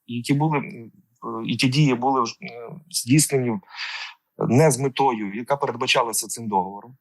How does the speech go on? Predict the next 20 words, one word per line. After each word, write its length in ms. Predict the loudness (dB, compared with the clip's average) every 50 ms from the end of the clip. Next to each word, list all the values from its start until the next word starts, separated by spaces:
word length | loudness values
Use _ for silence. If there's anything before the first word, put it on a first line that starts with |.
| _ -2
то 120 | 0 2
у 140 | 2 2 2
таких 320 | 0 2 2 2 2 2
випадках 440 | 2 2 2 2 2 0 -2 -8 -8 -2
можна 260 | -2 -2 0 0 -2
зняти 300 | -2 -2 -2 -2 -4 -4
корпоративну 680 | -6 -6 -6 -4 -4 -4 -6 -4 -2 -2 -2 -2 -2 -2
вуаль 260 | 0 2 2 2 0 -2 -8 _ _ _ _ _ _ _ _ _ -20 _
і 100 | 0 2
притягнути 540 | 2 2 2 2 2 2 4 4 4 2 2
до 240 | 0 0 -2 -2 -2
відповідальності, 800 | -4 -8 -8 -8 -8 -6 -2 0 0 0 0 -2 -6 -6 -4 -2
тобто 240 | -2 -2 -2 -2 -4
забрати 440 | -2 -2 0 2 2 2 0 0 -4
гроші 480 | -8 -6 -4 -2 -2 -2 -2 -4 -6 -6
у 120 | -4 -2
власника 420 | 2 2 2 2 2 0 -2 -4 -4
бізнесу, 460 | -4 -4 -6 -8 -8 -12 -16 -18 -20 _ _ _ _ _ -4
у 80 | 2
власника, 340 | 2 2 2 2 -2 -8 -10